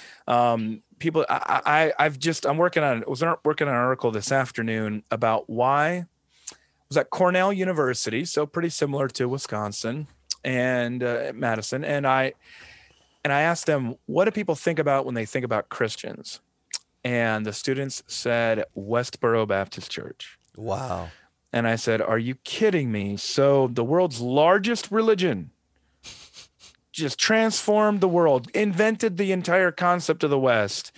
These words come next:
Speaker 2: Right.
Speaker 1: is an overgrown family cult in Topeka, Kansas. That's just, that's just crazy to me.
Speaker 2: Right.
Speaker 1: Um, and so that's just Christianity, that, let alone evangelical Christianity
Speaker 2: Sure.
Speaker 1: there. So,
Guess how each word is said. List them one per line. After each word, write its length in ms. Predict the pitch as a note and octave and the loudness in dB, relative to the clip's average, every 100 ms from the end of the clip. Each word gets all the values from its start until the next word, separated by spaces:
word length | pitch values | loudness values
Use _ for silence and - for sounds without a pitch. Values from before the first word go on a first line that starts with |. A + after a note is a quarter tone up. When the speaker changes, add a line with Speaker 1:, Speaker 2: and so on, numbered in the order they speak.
| - | -16
Speaker 2:
Right. 240 | - G2 E2+ - | -6 -4 -6 -2
Speaker 1:
is 200 | D3 C3+ | 0 2
an 160 | C#3 C3+ | 0 2
overgrown 640 | E3 E3+ F3+ D#3+ D#3+ D#3+ D#3 | 4 4 4 2 2 2 0
family 640 | - - C#3+ D3 C#3+ C#3 - | -2 2 4 4 2 -2 -4
cult 580 | - - C3 G#2+ - - - | -4 2 4 2 -2 -12 -10
in 140 | B2+ A#2 | -6 -4
Topeka, 400 | B2 B2 A2+ A2+ | -4 -4 -4 -6
Kansas. 720 | D#3 E3+ A2+ - - - - _ _ _ _ _ - | -4 -4 -6 -10 -16 -18 -20 _ _ _ _ _ 0
That's 200 | F3 - | 0 2
just, 280 | G#3 F3 | -2 -2
that's 160 | - E3+ | -2 -2
just 240 | F#3+ E3 - | -2 -4 -4
crazy 460 | A#3 D#4 C#3+ G#2 | -2 -2 -4 -8
to 140 | F#2+ A#2 | -8 -6
me. 240 | C3 C#3 | -6 -6
Speaker 2:
Right. 320 | G2+ G#2 F#2 F2+ - - | -2 -2 -2 -4 -12 -6
Speaker 1:
Um, 580 | - C#3+ C#3 C3+ A#2 B2 - | 0 4 4 2 -2 -6 -4
and 200 | D#3 E3 | -2 -2
so 540 | - F#3 F3+ E3+ E3+ D3+ _ _ | 2 4 4 4 0 -4 _ _
that's 200 | - B3+ | 0 0
just 260 | - D3 - | 2 -4 -4
Christianity, 680 | - A#2+ - C3+ C4+ - F#2 | -6 -6 -4 -2 0 0 0
that, 180 | B2 D3 | 0 2
let 140 | D#3+ | 2
alone 300 | F3 D3+ A#2+ | 2 2 0
evangelical 680 | A#2 A#2 G#2 A2 F3 G3 C3 | -2 -4 -4 0 2 0 -4
Christianity 600 | A2+ A2 - A#2+ B2 - | -8 -8 -6 -4 -4 -4
Speaker 2:
Sure. 300 | C#3 B2+ G#2+ F#2 | -4 0 0 2
Speaker 1:
there. 340 | B2+ A#2 A2+ | 0 2 0
So, 340 | - E3 D#3 | -2 0 2